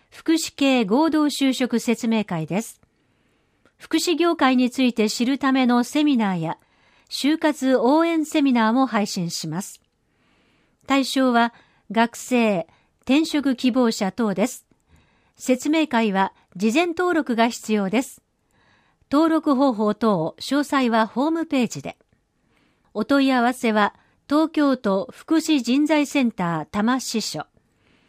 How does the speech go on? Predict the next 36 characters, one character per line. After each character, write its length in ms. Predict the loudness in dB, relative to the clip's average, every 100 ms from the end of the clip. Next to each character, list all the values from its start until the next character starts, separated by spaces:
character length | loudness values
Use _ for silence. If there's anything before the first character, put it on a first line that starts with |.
| _ _ -4
電 240 | 0 2
話 140 | 2 2
零 260 | 2 2
四 240 | 2 0 -2
二 280 | -2 -2 -4 _ _ -6
五 340 | 0 2 0
九 320 | 0 0 0
五 220 | 0 -2 -2
の 280 | -2 -6 _ _ -4
八 440 | -4 -2 -2 0
四 340 | 2 2 0
二 300 | 0 2 2
二 180 | 2 2
番、 340 | 0 -4 -6 -14 _ _ _ -6
ま 120 | -2
た 120 | 0
は 180 | 0 -2 _ _
福 200 | -16 -4
祉 240 | -2 0 0
保 120 | 0
健 220 | 0 -2
局 400 | -2 -4 -4 -6
地 240 | -4 0 0
域 240 | 0 -2
福 240 | -2 -4
祉 220 | -4 -4 -8
課。 180 | -10 -10 _ _ _ _ _ -8
電 260 | 0 0 2
話 120 | 0
零 200 | 0 -2
三 400 | -2 -4 -4 -10 _ _ _
五 240 | -2 0 0
三 340 | 0 0 2
二 240 | 2 2 2
零 240 | 0 0
の 280 | 0 -2